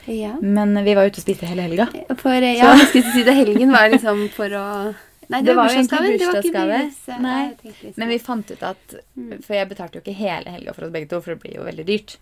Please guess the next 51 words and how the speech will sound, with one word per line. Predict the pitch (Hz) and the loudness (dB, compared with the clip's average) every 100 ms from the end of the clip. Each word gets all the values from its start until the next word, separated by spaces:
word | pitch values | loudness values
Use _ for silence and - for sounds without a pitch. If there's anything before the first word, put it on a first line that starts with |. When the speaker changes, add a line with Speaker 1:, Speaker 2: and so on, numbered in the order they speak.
| _ _ _ | _ _ _
Speaker 2:
Så | - | -10
han | 185 | -8
betalte | 175 170 160 | -6 -8 -8
jo, | 180 180 180 180 _ _ - | -10 -6 -6 -8 _ _ -12
jeg | 180 | -10
betalte | 175 156 | -8 -10
jo | 180 | -10
liksom | 175 165 | -12 -12
det | 151 | -14
som | 156 | -14
skulle | 147 156 | -14 -12
være | 151 147 147 _ | -12 -12 -14 _
gaven | - 165 151 - | -12 -10 -10 -12
til | 165 170 | -14 -14
den, | 180 | -12
men | 196 | -14
så | 180 | -14
betalte | - - 233 | -12 -10 -10
jo | |
Speaker 1:
Mm. | 185 | -10
Speaker 2:
han | 160 | -10
litt | 165 | -10
også, | - 151 175 | -10 -6 -4
og | |
da | 170 | -4
ble | 165 | -4
vi | 165 | -4
litt | 165 - | -6 -8
sånn, | 175 | -10
nå | 170 | -8
har | 165 | -10
vi | |
spist | 165 175 - | -12 -14 -12
ute | 156 - 151 156 - _ _ _ _ | -14 -8 -6 -6 -14 _ _ _ _
to | 190 | -4
kvelder | 175 180 156 | -2 -2 -2
på | 160 | -6
rad, | 160 165 | -6 -6
lunsj, | 165 156 160 156 - | -4 -4 -4 -8 -8
altså | 170 170 165 | -6 -6 -6
så | - 175 | -6 -8
mye, | 165 165 165 | -8 -4 -4
så | 175 | -4
vi | 175 | -8
tenkte | 165 156 | -10 -12
at | - | -16
ok, | - - | -16 -18
vi | 190 - | -18 -18
dropper | 180 - 196 | -18 -14 -12
den | 180 | -10
der | 175 175 | -8 -8